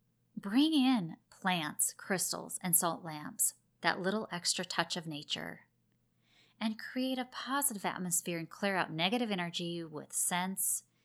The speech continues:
Utilize candles, incense, essential oils, and Palo Santo. Get yourself a diffuser and use it for your essential oils.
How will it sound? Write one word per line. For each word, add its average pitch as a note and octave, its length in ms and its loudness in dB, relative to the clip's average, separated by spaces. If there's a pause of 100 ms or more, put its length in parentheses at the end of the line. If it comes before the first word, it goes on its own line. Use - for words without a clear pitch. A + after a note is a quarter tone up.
(140)
Utilize E3 400 -2
candles, F3+ 760 0
incense, E3+ 680 0
essential E3+ 440 -2
oils, D#3 480 -4
and F3 180 -4
Palo D#3 360 -2
Santo. D3 600 -6 (580)
Get B3+ 220 0
yourself C#4+ 380 -2
a C4+ 40 -2
diffuser F3+ 880 -2
and D#3+ 160 -6
use D#3+ 220 -2
it F#3+ 100 -4
for - 120 -6
your D#3+ 160 -4
essential E3 440 -2
oils. D3+ 680 -4